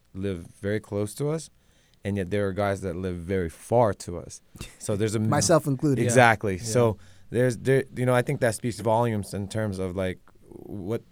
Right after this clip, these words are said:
Speaker 1: what value they see in our school, because, um, why, why would I go out of my way to go somewhere where I, I could possibly get similar training somewhere?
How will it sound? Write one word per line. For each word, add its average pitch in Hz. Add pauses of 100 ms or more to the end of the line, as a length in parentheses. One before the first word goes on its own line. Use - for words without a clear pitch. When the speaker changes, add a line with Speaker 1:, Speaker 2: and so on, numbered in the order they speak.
Speaker 1:
what 107 (240)
value 107
they 98
see 107
in 92
our 90
school, 92
because, 92 (720)
um, 95
why, 113
why 113
would 135
I 117
go 117
out 110
of 101
my 104
way 98
to -
go 101
somewhere 95
where 92
I, 98
I 104
could 120
possibly 104
get 95 (220)
similar 135
training 95
somewhere? 95